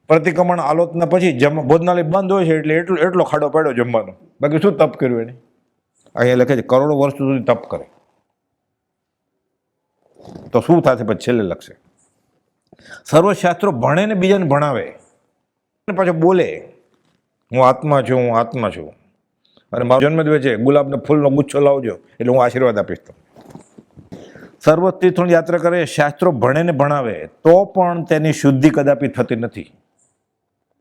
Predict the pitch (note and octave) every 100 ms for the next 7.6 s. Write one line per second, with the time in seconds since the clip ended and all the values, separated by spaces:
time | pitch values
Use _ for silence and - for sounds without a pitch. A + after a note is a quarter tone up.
0 | _ _ _ _ _ - - B2 A#2+ F#3+
1 | - C#3+ C#3+ F#3+ F#3 D#3+ D#3+ D#3+ C#3+ G#2
2 | D2 - _ _ D3+ D3+ C3+ D#3 A#2 F2+
3 | - _ _ _ _ _ _ _ _ _
4 | - C3+ C#3+ - F3 D3+ C3+ D3+ D3+ -
5 | D#3 D#3+ C3 E2 - _ _ _ _ _
6 | _ _ - D#3 D3+ D#2+ C#2+ - _ _
7 | _ _ - D#3+ C#3 -